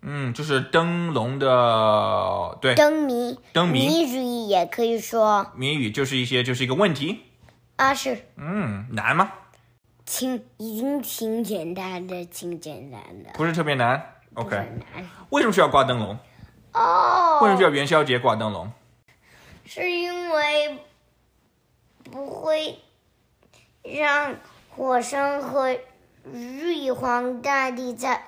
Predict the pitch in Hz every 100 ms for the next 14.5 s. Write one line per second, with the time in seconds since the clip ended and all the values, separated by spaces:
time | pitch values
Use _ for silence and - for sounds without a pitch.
0 | - 285 269 220 220 220 - 254 254 277
1 | 269 214 - - - - 185 139 110 110
2 | - - - 190 202 113 165 156 131 127
3 | 143 135 139 110 104 107 92 98 90 _
4 | _ _ _ _ _ _ 233 247 240 -
5 | 311 302 302 294 - _ _ - 247 -
6 | 330 294 262 - 285 254 240 254 233 233
7 | 247 208 - _ 233 _ 233 233 226 247
8 | 240 - - _ _ _ _ _ _ _
9 | - 95 95 117 - 254 247 254 247 -
10 | - - _ - - - 381 330 233 233
11 | 233 359 440 453 330 269 - 208 254 262
12 | 262 - 226 202 220 220 - - 220 208
13 | 196 220 226 233 220 202 196 - _ -
14 | 240 240 220 220 202